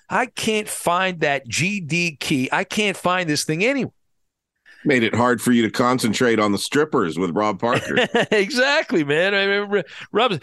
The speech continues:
Speaker 1: "This is nice. It ain't Magic City, but it's nice." Uh, but, but no. So, so, like, I'm pissed off. I'm like, "Oh, crap." So my wife's like, "Don't worry.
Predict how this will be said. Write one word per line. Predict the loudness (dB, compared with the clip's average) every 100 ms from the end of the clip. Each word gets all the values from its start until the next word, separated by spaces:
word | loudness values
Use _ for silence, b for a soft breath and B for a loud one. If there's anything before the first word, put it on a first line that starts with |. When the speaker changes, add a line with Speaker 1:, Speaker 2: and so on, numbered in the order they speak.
| B
Speaker 1:
"This | -2 0
is | 0
nice. | 0 2 2
It | 2
ain't | 0 2
Magic | 0 0 -2 -2
City, | 0 0 0
but | 0
it's | 0 0
nice." | 0 0 -2 B B
Uh, | 0 2
but, | 2 0 0
but | 0
no. | 0 0 _
So, | -4 0 0 -2 _ _ _ _
so, | -6 -2
like, | -2 -2 -2
I'm | 0 -2 -8 -16 _
pissed | -4 -2 -2 -2
off. | -2 0 -2 -4 -10
I'm | -6 0
like, | -2 0
"Oh, | -2 -2 -4
crap." | -6 -4 -4 -6 _ b b
So | -2 0
my | 2
wife's | 2 2 0
like, | 0
"Don't | 2 2 0
worry. | -2